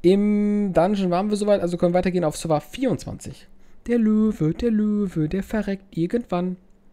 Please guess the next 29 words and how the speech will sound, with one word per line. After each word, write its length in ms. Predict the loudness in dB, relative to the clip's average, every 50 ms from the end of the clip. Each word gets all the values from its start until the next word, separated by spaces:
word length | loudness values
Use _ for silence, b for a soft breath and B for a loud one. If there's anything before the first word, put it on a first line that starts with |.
| -20 _ _ _ _ _ _ _ -20 b b b b b b b b
So, 240 | -6 -2 0 0 0
erstmal 200 | 0 -2 -2 -2
was 100 | -2 -2
ins 180 | -6 -8 -8
Klo 300 | -10 -4 0 2 2 2
hineinpfeffern. 760 | 2 0 0 0 0 0 0 -2 0 0 0 0 2 0 0
Moment. 380 | 2 2 2 2 0 0 -2 -6 B B B B B B
Dreihundertsechsunddreißig, 1120 | -2 0 2 4 4 4 2 0 -2 -2 -4 -4 -4 -4 -4 -4 -2 -2 -2 -2 -2 -4 -4
das 220 | -4 -4 -4 -4
ist 160 | -6 -8 -8 -6
schlecht. 340 | -2 0 0 0 0 0
Da 60 | -2 -4
kann 340 | -2 0 0 0 0 0 0 0
hinein. 560 | 0 0 0 0 0 0 0 -2 -4 -6 B B B B B B B B
Was 120 | -2 -2
haben 120 | 0 2
wir 100 | 2 2
denn 120 | 2 0 -2
hier? 340 | -2 -2 -2 -2 -2 -2 -4 -8 -2
Hallo, 300 | 2 4 6 8 10 10
Herr 140 | 10 8 6
Gürtel, 280 | 6 4 4 4 4 0
gehen 160 | 0 0 0
Sie 80 | 0 0
bitte 220 | -2 -2 -2 -2
weg. 160 | -2 -2 -2
Dankeschön, 380 | -2 -2 -2 -2 -2 -2 -2 0
Herr 120 | 0 0
Gürtel. 380 | 0 0 -2 -4 -4 -6 -8